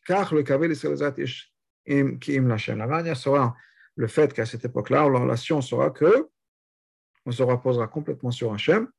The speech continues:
on n'a rien à faire. Même ça, il n'y aura pas. Même cette, cette, cette confiance qu'on peut avoir les uns dans les autres, et qui est encore une fois naturelle, et peut-être essentielle jusqu'au moment de la Géoula,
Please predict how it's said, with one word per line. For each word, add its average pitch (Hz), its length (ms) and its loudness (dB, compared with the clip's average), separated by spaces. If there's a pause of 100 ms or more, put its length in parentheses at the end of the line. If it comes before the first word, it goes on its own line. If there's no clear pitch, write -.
(200)
on 131 100 -6
n'a 117 100 -2
rien 107 180 -4
à 92 60 -8
faire. - 180 -16 (1800)
Même 202 260 4
ça, 220 220 4
il 208 40 8
n'y 196 40 8
aura 156 180 6
pas. 123 120 2
Même 185 280 4
cette, 127 280 -6
cette, - 180 -12
cette - 260 -12
confiance 165 680 0
qu'on 120 120 -6
peut 131 120 4
avoir 127 220 6
les 113 180 2
uns 120 80 0
dans 113 140 -2
les 110 180 -2
autres, 117 240 2 (460)
et 131 80 -18
qui - 100 -10
est 120 140 2
encore 117 240 -2
une 110 60 -6
fois 117 260 -2 (260)
naturelle, 139 880 4 (380)
et 123 100 2
peut-être 131 400 2
essentielle 143 500 2
jusqu'au 127 280 -2
moment 127 220 0
de 131 100 0
la 127 40 -2
Géoula, 123 540 0